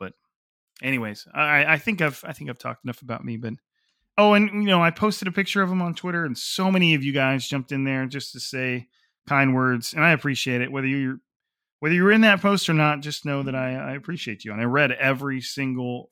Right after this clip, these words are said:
freaking one of them. It just, you know, was another positive thing to roll through. So,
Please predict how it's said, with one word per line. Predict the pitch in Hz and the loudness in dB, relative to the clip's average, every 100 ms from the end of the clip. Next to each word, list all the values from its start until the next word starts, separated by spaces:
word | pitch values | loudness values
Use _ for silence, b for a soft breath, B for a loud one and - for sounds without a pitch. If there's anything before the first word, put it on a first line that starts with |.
| - | -12
freaking | 135 123 120 | -8 -4 -2
one | 123 | -2
of | |
them. | 120 120 | -2 -4
It | 120 | -6
just, | 139 - - _ _ _ | -10 -10 -16 _ _ _
you | - | -4
know, | 131 | -2
was | 135 | 0
another | 131 131 127 123 _ _ - | 2 2 0 -4 _ _ -4
positive | 117 117 117 110 | -2 0 -2 -8
thing | 120 117 | -6 -6
to | 113 | -4
roll | 113 113 | -4 -6
through. | 110 123 117 | -6 -8 -8
So, | 113 120 113 | -8 -10 -12